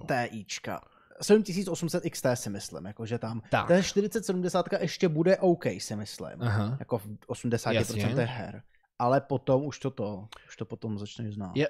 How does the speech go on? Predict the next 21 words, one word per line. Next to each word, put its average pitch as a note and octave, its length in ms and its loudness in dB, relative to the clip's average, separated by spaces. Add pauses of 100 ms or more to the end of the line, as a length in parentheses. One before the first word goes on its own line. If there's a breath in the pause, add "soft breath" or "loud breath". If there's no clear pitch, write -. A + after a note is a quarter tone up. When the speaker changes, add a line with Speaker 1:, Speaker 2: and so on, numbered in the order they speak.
Speaker 2:
je E3+ 120 4
te-, G#3+ 140 4 (380)
jako E3+ 160 2
myslím A#3 320 4
si, B3+ 100 0
že B3 80 2
tohle G#3+ 240 4
co A3+ 100 -2
by A3 60 4
bylo A#3+ 200 6
zajímavý G3 380 6
i G#3 100 2
z D#3 80 -4
hlediska F3+ 440 4
jako A3+ 160 2
videa, F3 300 2
protože, D3 500 0
eh, B2+ 1300 0
tím, D#3+ 180 4
že G#3+ 100 2
ty G#3 420 2